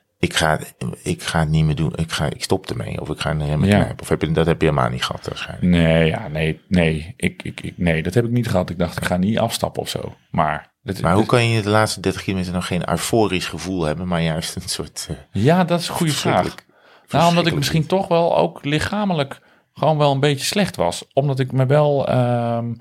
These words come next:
Speaker 2: ik voelde me echt opgeblazen. Want ik denk dat ik, nou, ik denk echt dat ik, ik heb het een beetje voorzichtig na zitten rekenen. Ik denk dat ik de tien, elf, twaalf liter vocht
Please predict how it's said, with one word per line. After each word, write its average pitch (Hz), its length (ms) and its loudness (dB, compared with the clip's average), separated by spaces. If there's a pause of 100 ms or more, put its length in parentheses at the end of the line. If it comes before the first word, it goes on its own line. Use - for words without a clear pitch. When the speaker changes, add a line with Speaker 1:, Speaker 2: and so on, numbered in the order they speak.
(340)
Speaker 2:
ik - 140 -6
voelde 156 200 2
me 123 100 4
echt 131 160 0
opgeblazen. 85 720 0
Want 101 120 -4
ik 107 120 -2
denk 139 160 4
dat 120 120 0
ik, 120 120 -2 (340)
nou, 76 280 -4
ik 87 140 -4
denk 85 180 0
echt - 200 -2
dat 90 120 -6
ik, 90 160 -6
ik - 80 -20
heb 90 80 -4
het - 100 -12
een 92 80 4
beetje 92 220 2
voorzichtig 92 580 -2
na 95 360 2
zitten 90 400 0
rekenen. 85 500 0 (280)
Ik 104 140 0
denk 87 180 2
dat 85 100 -6
ik 87 140 -4
de - 100 -8
tien, 95 200 2
elf, 92 220 2
twaalf 101 320 2
liter 101 400 -2
vocht - 460 0